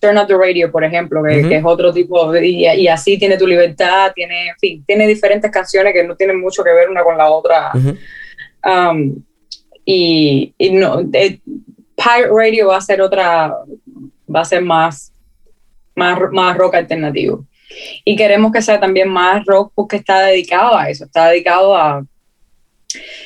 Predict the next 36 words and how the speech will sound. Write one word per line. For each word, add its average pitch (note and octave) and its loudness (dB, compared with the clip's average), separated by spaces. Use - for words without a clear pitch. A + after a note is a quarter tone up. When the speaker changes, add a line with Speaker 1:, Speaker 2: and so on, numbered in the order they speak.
Speaker 1:
está A3 -2
inspirado C4+ 2
por A3 2
las G3+ 2
generaciones G3 0
censuradas G#3+ 2
por F#3+ -2
escuchar G3 -2
rock G3+ 0
en G#3+ 0
Cuba G#3 0
en F3+ -4
los E3+ -2
años F3+ 0
Speaker 2:
Ujú. - 0
Speaker 1:
setenta. - 0
Es F#3 0
la, D#3+ 2
e-, F3 0
es F3 0
la, F#3+ 2
es F#3 -2
la G#3 0
inspiración G#3 0
y G3+ 0
además F3 0
por G3 0
eso G3 -2
se G3 -2
llama G3 0
Radio F#3+ 2
Pirata, G#3+ 2
porque E3+ -4
era F3+ 0
la F#3+ 2
manera F#3+ 0